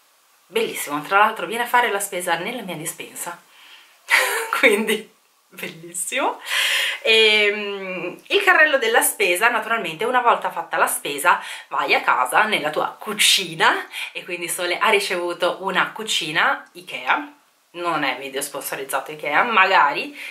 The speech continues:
Ikea, se volesse sponsorizzarmi, <laughs> grazie mille, avere uno sponsor Ikea per il duemiladiciotto potrebbe essere uno dei miei, eh, obiettivi, <laughs> sogni della mia vita. Ehm, in ogni caso,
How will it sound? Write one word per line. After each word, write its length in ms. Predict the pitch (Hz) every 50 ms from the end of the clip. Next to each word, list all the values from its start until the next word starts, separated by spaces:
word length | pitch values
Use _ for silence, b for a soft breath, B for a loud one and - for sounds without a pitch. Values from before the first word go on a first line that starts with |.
| B B B
Ikea, 400 | - 294 - 285 254 262 262 262
se 160 | - - 294
volesse 280 | 269 247 254 254 -
sponsorizzarmi, 1080 | 233 - - - 214 220 - 220 185 170 170 - 185 180 190 202 190 202 214 214 214 180
<laughs> 120 | - - -
grazie 560 | - 233 - - - - - - 370 339 302
mille, 380 | 269 285 294 339 311 277 277 269
avere 260 | 269 262 254 254 254
uno 140 | 254 254 262
sponsor 500 | 254 - - 240 233 254 254 - 233 226
Ikea 340 | 220 214 - 214 214 208 208
per 220 | 208 214 208 214 214
il 180 | 214 220 220
duemiladiciotto 960 | 214 220 202 220 226 226 220 202 202 196 - 190 190 - - 185 170 - - -
potrebbe 340 | - 214 - 196 170 - -
essere 240 | - - - 156 165
uno 180 | 175 196 180
dei 140 | 165 170 156
miei, 340 | 165 170 170 156 160 156 B B B B B B B B B B B _ _ _ _
eh, 440 | - - 175 165 151 139 123 117 - - - _ _ _ _
obiettivi, 800 | - 233 220 214 208 202 - - 208 233 240 202 185 202 202 - -
<laughs> 80 | - -
sogni 500 | - - 240 180 196 208 190 185 180 170
della 200 | 180 170 156 156
mia 180 | 170 180 170
vita. 380 | 160 156 165 165 - 339 339 - B B B B B B B B B B
Ehm, 880 | - 254 247 240 233 220 208 202 196 190 185 175 170 165 160 156 - -
in 120 | - 403 415
ogni 220 | 320 254 240 240
caso, 560 | - 214 185 175 175 185 226 277 294 - -